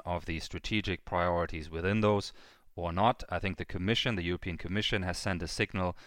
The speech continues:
that it would like to hold on to the ambition, uh, uh, and member states, I think, have a much more mixed, uh, view of that, and,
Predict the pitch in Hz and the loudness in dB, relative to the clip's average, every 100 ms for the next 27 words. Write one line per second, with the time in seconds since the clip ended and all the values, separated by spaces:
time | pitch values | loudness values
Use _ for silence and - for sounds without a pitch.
0 | - - 90 85 85 92 95 - 85 92 | -14 -4 -2 -2 0 4 4 2 -2 -2
1 | 87 98 123 131 120 117 107 110 - 107 | 2 4 4 2 0 0 2 2 4 2
2 | 101 - - - - 87 87 87 - 87 | 0 -6 -20 -18 -4 0 2 2 2 0
3 | 87 90 90 98 98 92 - 85 - 82 | 2 0 0 2 2 0 0 -2 0 -4
4 | - 87 - - 85 87 85 87 - 82 | -2 -4 -4 -6 -2 -2 0 -2 -4 -4
5 | 85 104 - - - - - - - 92 | 0 -2 -2 -8 -12 -18 -20 -20 -4 2
6 | 90 85 - 98 87 82 87 82 80 - | 4 4 2 2 2 0 -2 -2 -2 -6
7 | 82 80 | -6 -6